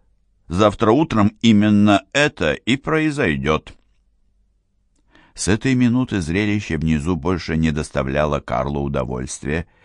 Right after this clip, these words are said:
Лишь поневоле склонялся он над перилами, так как из-за Брунельды не мог выпрямиться. Снедаемый собственными заботами,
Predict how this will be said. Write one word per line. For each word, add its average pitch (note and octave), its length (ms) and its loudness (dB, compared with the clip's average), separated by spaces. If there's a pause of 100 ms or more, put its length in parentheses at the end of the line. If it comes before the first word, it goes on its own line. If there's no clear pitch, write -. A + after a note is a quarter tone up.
(280)
Лишь B2+ 260 2
поневоле B2 680 4
склонялся G2+ 680 0
он F#2 280 2
над E2+ 180 -2
перилами, D2+ 640 -2 (320)
так G#2 180 2
как A2 260 -2
из-за F#2+ 240 0
Брунельды G2 600 2
не G2+ 140 4
мог F#2+ 260 -2
выпрямиться. B1 640 -2 (500)
Снедаемый G2+ 840 2
собственными D#2+ 680 -2
заботами, F#2+ 680 -2